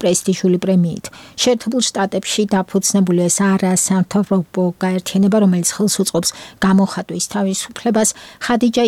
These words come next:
ისმაილოვას აქებს სიმამაცისთვის, აზერბაიჯანის მმართველ წრეებში კორუფციის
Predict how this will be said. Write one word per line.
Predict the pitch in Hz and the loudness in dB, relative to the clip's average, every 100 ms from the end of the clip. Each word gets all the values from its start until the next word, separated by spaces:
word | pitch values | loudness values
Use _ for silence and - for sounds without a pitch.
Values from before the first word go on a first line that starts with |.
| 208 | 0
ისმაილოვას | - 202 190 190 208 - | 0 0 2 2 0 0
აქებს | 190 - 208 - | -2 -2 -4 -2
სიმამაცისთვის, | - 214 208 208 202 175 - 175 - - - - | 2 4 4 2 -2 -6 -6 -6 -6 -10 -14 -2
აზერბაიჯანის | 208 220 196 208 196 202 214 | 0 0 2 0 2 2 2
მმართველ | - 196 185 - 220 | 2 0 0 -2 -2
წრეებში | - 190 190 190 - - 220 | -2 0 0 0 -2 -2 0
კორუფციის | 196 196 185 - 185 175 | 0 0 -2 0 0 0